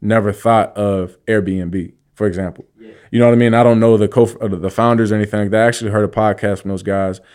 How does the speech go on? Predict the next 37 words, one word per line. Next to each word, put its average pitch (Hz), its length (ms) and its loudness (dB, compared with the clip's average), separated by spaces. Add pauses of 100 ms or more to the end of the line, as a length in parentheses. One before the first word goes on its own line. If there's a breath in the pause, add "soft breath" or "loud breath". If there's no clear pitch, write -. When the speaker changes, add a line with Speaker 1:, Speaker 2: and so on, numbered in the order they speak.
(160 soft breath)
Speaker 1:
I 98 100 -2
can't 101 160 -2
remember 101 180 0
their 95 100 -2
names, 107 360 0
but, 98 300 -4 (320 soft breath)
you 110 100 -2
know, 92 280 -2 (400)
they 117 160 4
told 120 220 2
some 104 120 -4
stories 120 400 4
where 107 100 -2
I'm 113 100 -2
like, 98 140 -2
"Man, 110 520 -4
I 139 80 0
could 135 140 -2
relate 107 300 2
to 110 100 -6
that." 87 200 -4
<laughs> - 20 0
You 139 100 6
know 190 80 6
what 165 80 8
I - 20 6
mean? 160 240 6
Like, 117 140 8
I 120 80 6
could, - 220 -2
I, 123 220 6
I've 120 140 2
gone 127 220 4
through 117 100 -2
the 107 80 -2
same 117 300 0
thing, 139 400 2